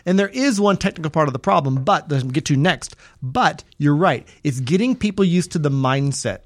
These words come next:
of that we're shipping. And things like the bar we're moving is what has to be done before it goes in. That's part of it. The bar that, uh, we don't need that safety net if we're using rings of deployment, which are also new. And some of these people have worked on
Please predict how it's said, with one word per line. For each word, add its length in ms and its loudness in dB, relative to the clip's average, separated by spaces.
of 200 -12
that 180 -12
we're 140 -8
shipping. 360 -10
And 140 -10
things 220 -2
like 240 -2
the 80 -4
bar 320 2
we're 80 4
moving 340 2
is 160 -4
what 220 -4
has 140 -4
to 40 -12
be 60 -6
done 160 -6
before 260 -6
it 60 -10
goes 320 -2
in. 120 0
That's 200 -8
part 240 0
of 80 -6
it. 120 -12
The 100 0
bar 360 6
that, 240 2
uh, 380 -4
we 140 0
don't 300 2
need 320 0
that 260 -2
safety 400 -4
net 300 -4
if 120 -12
we're 80 -2
using 380 0
rings 300 0
of 80 -2
deployment, 440 -4
which 140 -6
are 100 0
also 380 2
new. 260 -4
And 160 2
some 360 0
of 40 2
these 140 2
people 300 0
have 160 4
worked 340 2
on 540 2